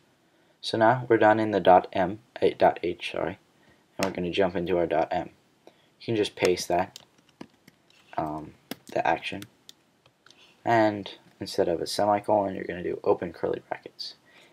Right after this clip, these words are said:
And now we're gonna do a couple lines of code. It's gonna be really easy. So first is gonna be, uh, an argument,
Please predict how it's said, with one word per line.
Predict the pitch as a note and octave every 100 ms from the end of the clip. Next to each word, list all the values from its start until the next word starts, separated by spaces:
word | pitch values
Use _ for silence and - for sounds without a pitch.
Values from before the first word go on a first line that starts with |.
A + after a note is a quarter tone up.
| _ - _ _
And | - E2
now | E2+ A2+ C3+ -
we're | G#2+
gonna | G#2 F2+
do | F2 F2 F#2+ _ _
a |
couple | - - E2+
lines | E2+ -
of |
code. | - A2 - -
It's | -
gonna | - E2+
be | E2+
really | F2 A2 A2+
easy. | G2 E2+ - - _ _ _ _ _ _ _ _ _ _
So | - - - - _ _ _ _ _ _ _ _
first | - A2 A#2+
is | -
gonna | - F#2
be, | E2+ E2 E2+ - _ - _ _ -
uh, | E2 D#2
an | F2
argument, | F2+ G2 F#2 F#2 F2+